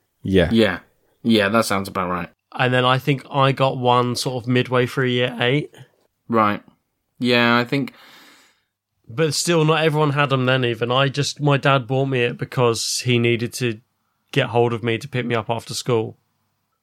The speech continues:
Speaker 3: Um, so that was it.
Speaker 2: Yeah, I got, I got, my parents made sure that it was, like, the most average, bang average phone
Speaker 3: Yeah.
Speaker 2: you could get out,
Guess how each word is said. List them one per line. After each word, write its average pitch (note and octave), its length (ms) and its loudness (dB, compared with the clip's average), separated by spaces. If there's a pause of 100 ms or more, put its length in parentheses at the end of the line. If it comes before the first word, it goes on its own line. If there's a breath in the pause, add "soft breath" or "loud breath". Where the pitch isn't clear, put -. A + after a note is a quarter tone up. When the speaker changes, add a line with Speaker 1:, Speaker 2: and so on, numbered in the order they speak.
(120)
Speaker 3:
Um, G#2+ 640 0
so A#2+ 160 -4
that A2+ 80 2
was A2 180 -4
it. A2 160 -4 (880)
Speaker 2:
Yeah, A#2 220 4
I A#2+ 60 4
got, A#2+ 280 2
I B2 180 4
got, A#2 280 2
my C#3+ 180 4
parents B2 480 0
made A#2 220 2
sure A2+ 300 2
that D3 40 -2
it D#3 120 -2
was, A2+ 200 -2
like, A2+ 300 2
the A#2+ 580 2
most A2 540 -2 (380)
average, A2 580 -2
bang A2 300 0
average G#2 460 -6
phone G#2+ 220 2
Speaker 3:
Yeah. C3 200 4
Speaker 2:
you - 60 -8
could G#2 80 -10
get A#2+ 160 -4
out, G2+ 440 -2